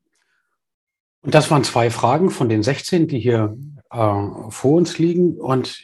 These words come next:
ähm, ihr merkt ja, es geht relativ flott. Wir haben uns jetzt, also uns die Fragen nicht vorher erzählt, sondern es ist jetzt das, was hier entsteht,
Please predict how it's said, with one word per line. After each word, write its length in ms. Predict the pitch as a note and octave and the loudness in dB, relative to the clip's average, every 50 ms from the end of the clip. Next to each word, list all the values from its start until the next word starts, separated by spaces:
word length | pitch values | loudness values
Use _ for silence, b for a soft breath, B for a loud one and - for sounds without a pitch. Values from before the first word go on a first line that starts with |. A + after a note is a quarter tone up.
| - - | -8 -4
ähm, 360 | A#2+ A#2+ A#2+ A#2+ A#2 A#2 G2+ | -4 -2 -2 -2 -2 -4 -4
ihr 80 | A#2 | -4
merkt 260 | A2+ A#2 B2+ C#3 - - | -2 -2 -2 -2 -2 0
ja, 180 | D3 C#3 C3+ - | 0 0 -2 -4
es 140 | - - | -10 -14
geht 200 | - B2+ A#2 - - | -12 -12 -8 -4 -4
relativ 300 | B2 A2+ A2+ - G#2+ - | -4 -4 -4 -6 -8 -6
flott. 280 | - - C#3 D3+ - | -4 -4 -4 -4 -4
Wir 60 | - A#2 | -4 -4
haben 80 | A2 | -2
uns 140 | A2 G2+ - | -4 -4 -6
jetzt, 240 | G2+ - - - - G2 | -10 -14 -16 -18 -16 -16
also 260 | G2 F2+ G2 G2+ G#2 - _ _ - - - | -14 -14 -14 -14 -16 -18 _ _ -20 -20 -14
uns 180 | - G#2+ G#2 | -12 -12 -10
die 100 | - G#2 | -10 -10
Fragen 240 | G2 - - G2+ G2 | -10 -8 -8 -6 -6
nicht 120 | G2 F#2+ - | -6 -6 -6
vorher 220 | - G#2 F#2+ F#2 | -4 -4 -4 -4
erzählt, 400 | F2+ - - C3+ C#3+ D3+ D#3 D#3 | -6 -2 0 0 2 2 0 -2
sondern 240 | - A2+ A2 G#2 G2+ | -2 -4 -4 -4 -4
es 140 | G2 G2 - | -6 -10 -12
ist 140 | A#2 A2+ - | -16 -12 -10
jetzt 200 | A#2 G#2+ - - | -10 -10 -8 -8
das, 120 | A2 - - | -8 -6 -6
was 120 | G#2 - | -8 -8
hier 100 | - G2+ | -8 -8
entsteht, 400 | F#2+ - - - C3+ C3+ C3+ B | -10 -8 -4 -4 -4 -4 -4 B